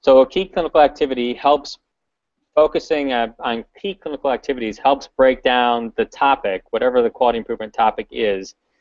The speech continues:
into essential components. So you'll notice on this slide,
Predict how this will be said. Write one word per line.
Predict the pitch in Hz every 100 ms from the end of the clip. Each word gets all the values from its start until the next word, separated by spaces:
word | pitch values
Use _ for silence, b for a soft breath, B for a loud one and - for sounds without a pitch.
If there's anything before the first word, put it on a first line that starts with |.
| _ _
into | 131 135 - 117 117
essential | 110 - 123 - 113 104 -
components. | 113 104 113 104 85 - - _ _ _ _ _ _ _ _ _
So | -
you'll | 123 123
notice | 139 139 127
on | 139 120
this | 123 123
slide, | - 135 120 113 104